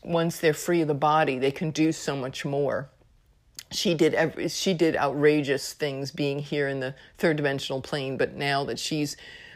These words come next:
on the other side, um, she's, she can really work more effectively. And so I don't feel she's, yeah, I feel choked up. <laughs> Hi, Ruthie. <laughs> You wanna be on the podcast? You'll be my first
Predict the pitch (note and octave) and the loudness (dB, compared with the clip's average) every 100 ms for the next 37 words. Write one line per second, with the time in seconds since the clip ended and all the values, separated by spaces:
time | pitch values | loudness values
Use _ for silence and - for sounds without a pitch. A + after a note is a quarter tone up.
0 | - E3+ E3+ E3 D3 D3 - B3 A3 F#3 | 0 4 6 6 4 2 2 4 6 6
1 | F3+ - D#3+ D3 D#3+ - F3 F#3+ E3+ - | 4 4 4 4 0 -4 0 0 0 -4
2 | - G#3+ G3 F#3 E3+ G3 G3+ G#3+ F#3 E3+ | -2 -2 0 0 2 4 4 2 4 4
3 | E3+ F3 D#3 D3 D3 D#3 E3+ C#3+ - - | 4 2 0 2 0 0 0 -2 -4 -8
4 | - - - - - E3+ D#3 D3+ D3+ C#3 | -16 -20 -20 -18 -4 2 2 2 0 -4
5 | - F3 D#3 C#3 E3+ F#3 D#3+ - F3+ E3 | 0 4 6 6 6 6 2 0 2 2
6 | D#3 - D#3 C#3+ - E3+ D3 - - - | 2 0 0 -2 -4 -6 -6 -8 -12 -20
7 | _ - D3+ - - - D3 - - - | _ -4 -4 -4 -12 -2 -2 -2 -8 -8
8 | _ - G#3+ A#3 G#3+ G#3 - - G4 F#4 | _ -10 -4 -2 0 -2 -6 -2 0 4
9 | F#4 F#4 F#4 F#4 - C4 B3 C#4 C#4+ - | 2 4 4 4 0 -4 4 4 4 0
10 | D4 C#4+ A#3+ B3+ - - - A3 - - | -6 -4 -4 -4 -4 -6 0 0 0 -2
11 | - D#4 - - G#3+ A3+ G#3+ C4 A#3 B3 | -2 -6 -8 -2 -2 0 -2 2 2 2
12 | - | -2